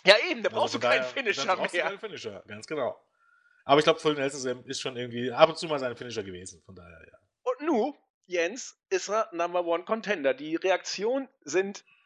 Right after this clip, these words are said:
Speaker 1: vielfältig. Viele sagen, „Hurra, endlich mal“, oder viele, einige, einige wenige sagen, „Hurra, endlich mal ein bisschen Abwechslung“, und er hat sich's ja auch verdient. Er hat ja viel an sich gearbeitet und gut Müsli gegessen.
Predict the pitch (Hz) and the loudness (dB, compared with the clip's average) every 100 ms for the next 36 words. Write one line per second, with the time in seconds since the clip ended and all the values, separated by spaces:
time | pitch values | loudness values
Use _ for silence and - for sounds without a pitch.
0 | _ - 269 240 165 131 113 104 - 294 | _ 4 4 4 0 -2 -4 -10 -6 -4
1 | 208 220 202 180 226 226 269 285 - 302 | 0 0 0 -2 0 4 4 4 2 -4
2 | - 233 - 202 202 202 - - - 113 | -4 -8 -4 0 0 -2 -8 -20 -8 -8
3 | - 156 127 - 131 170 185 143 131 110 | -6 -6 -4 0 2 2 -2 0 0 -2
4 | - 135 147 123 117 202 208 120 104 117 | -4 -4 -4 -8 -6 -2 -2 -2 0 0
5 | 123 147 160 208 226 262 214 180 175 165 | 0 -2 2 2 2 -2 -6 -2 0 0
6 | 165 170 196 202 190 170 175 160 156 151 | -2 2 2 2 -4 -6 -6 -6 -4 -4
7 | 196 190 175 180 175 190 - 185 175 160 | -2 -4 0 0 0 -4 -4 -6 -6 -8
8 | 202 240 226 135 156 156 - 196 175 170 | -2 -2 -2 -4 -4 -4 -4 -2 -2 -2
9 | - 151 196 190 170 160 214 170 214 226 | -4 2 2 2 -2 -4 -8 -4 -2 -2
10 | 196 180 170 165 165 | -6 -2 0 0 -6